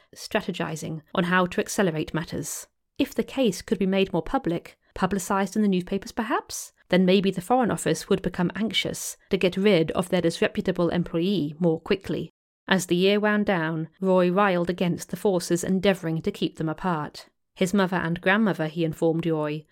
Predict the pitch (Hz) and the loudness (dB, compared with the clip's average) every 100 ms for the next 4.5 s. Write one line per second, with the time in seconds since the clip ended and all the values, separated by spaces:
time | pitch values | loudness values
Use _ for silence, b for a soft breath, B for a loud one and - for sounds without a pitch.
0 | b 190 185 190 180 170 175 180 233 240 | b 2 2 2 2 2 2 2 4 6
1 | 226 226 247 - 175 156 - _ 240 220 | 6 2 0 0 0 0 -8 _ 0 2
2 | 240 233 226 202 190 147 - - 196 - | 2 2 2 2 0 0 -10 -2 0 0
3 | 160 165 - 180 185 160 147 - 160 180 | -2 -4 -6 -6 -2 -2 -2 -2 -2 -2
4 | 185 165 170 - | -4 -8 -10 -12